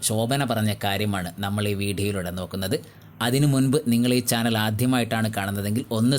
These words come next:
സബ്സ്ക്രൈബ് ചെയ്യുക. തുടർന്നും ഞങ്ങൾ അപ്ലോഡ് ചെയ്യുന്ന വീഡിയോ നിങ്ങൾ കാണുമെന്ന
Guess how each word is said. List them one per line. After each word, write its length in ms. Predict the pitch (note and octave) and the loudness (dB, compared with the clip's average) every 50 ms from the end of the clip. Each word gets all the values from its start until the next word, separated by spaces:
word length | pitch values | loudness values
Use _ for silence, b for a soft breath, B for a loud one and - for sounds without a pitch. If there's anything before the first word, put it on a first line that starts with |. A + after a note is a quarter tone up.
| - | 6
സബ്സ്ക്രൈബ് 400 | A#2+ G#2 - - - A2 A2 G#2+ G#2 | 4 4 2 0 0 0 0 0 0
ചെയ്യുക. 200 | G#2 G#2 A#2 D#3+ E3+ B B B B | 0 0 0 0 -2 B B B B
തുടർന്നും 300 | E3 D#3+ D#3+ F3 F#3+ F#3+ F3+ | 2 2 4 4 4 4 4
ഞങ്ങൾ 160 | E3 D3 C#3 C3+ A#2+ | 4 4 4 2 0
അപ്ലോഡ് 280 | A2+ B2+ B2 B2+ A#2+ A#2 - | 0 0 0 0 0 0 0
ചെയ്യുന്ന 200 | A#2 A#2 A2+ A2 G#2+ | 0 2 2 2 2
വീഡിയോ 200 | G#2+ G#2 A2+ A2 G#2+ | 2 2 2 0 0
നിങ്ങൾ 180 | G#2 G2+ G2+ G2+ G2 - | 0 -2 -2 -4 -4 -4
കാണുമെന്ന 360 | G2+ G2+ G2+ G2+ G2 G2 G2+ | -4 -2 -2 -4 -4 -4 -4